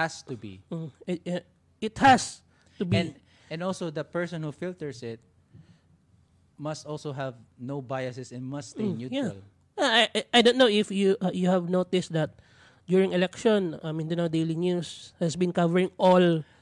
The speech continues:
Speaker 1: Yeah, that's what I liked about
Speaker 2: all,
Speaker 1: it. And
Speaker 2: all,
Speaker 1: the
Speaker 2: all
Speaker 1: thing
Speaker 2: the
Speaker 1: is,
Speaker 2: politician.
Speaker 1: uh, I'm gonna say this on behalf of M D N N. M D N N gets a lot of, like, bashers. And because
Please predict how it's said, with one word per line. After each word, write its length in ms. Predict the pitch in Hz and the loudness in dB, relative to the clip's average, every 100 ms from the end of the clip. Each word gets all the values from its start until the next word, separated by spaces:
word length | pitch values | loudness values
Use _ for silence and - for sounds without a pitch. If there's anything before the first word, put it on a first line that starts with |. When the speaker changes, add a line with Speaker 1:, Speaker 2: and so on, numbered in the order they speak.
| _ | _
Speaker 1:
Yeah, 180 | 170 196 | -4 -2
that's 180 | 170 175 | -2 0
what 100 | 180 | 0
I 100 | 151 | 0
liked 280 | 143 147 - | -2 -6 -8
about 160 | 120 202 | -2 6
Speaker 2:
all, 180 | 196 196 | 8 8
Speaker 1:
it. 80 | 190 | 8
And 120 | 190 | 4
Speaker 2:
all, 160 | 185 - | 4 -2
Speaker 1:
the 100 | 190 196 | 0 4
Speaker 2:
all 80 | |
Speaker 1:
thing 120 | 196 214 | 6 6
Speaker 2:
the 60 | 196 | 4
Speaker 1:
is, 100 | 190 | 2
Speaker 2:
politician. 380 | 196 - 165 - - - | -2 -2 -6 -8 -20 -8
Speaker 1:
uh, 100 | 185 - _ _ _ _ _ _ _ | -8 -8 _ _ _ _ _ _ _
I'm 120 | 233 339 | -4 -2
gonna 180 | 359 220 | -4 -2
say 200 | 208 190 | -2 0
this 460 | 190 180 - - _ _ _ _ _ _ | -2 -2 -6 -14 _ _ _ _ _ _
on 180 | 151 143 | -8 -4
behalf 280 | 139 147 151 | -2 -2 -4
of 120 | 147 | -6
M 180 | 139 139 | -8 -6
D 100 | 135 | -6
N 120 | 127 | -6
N. 420 | 131 165 180 175 - _ _ _ | -6 -8 -10 -12 -14 _ _ _
M 140 | 311 294 | -6 -2
D 80 | |
N 80 | 175 | -2
N 160 | 170 165 | -4 -6
gets 360 | 156 156 - _ - | -6 -8 -14 _ -12
a 80 | |
lot 320 | 127 135 143 - | -8 -6 -8 -10
of, 220 | 123 107 - | -12 -14 -18
like, 180 | 123 113 - | -14 -14 -10
bashers. 680 | 120 117 - 92 90 - _ _ - | -10 -10 -16 -20 -20 -20 _ _ -12
And 260 | 127 127 117 _ | -10 -10 -14 _
because 520 | 135 175 165 147 - | -12 -4 -4 -6 -12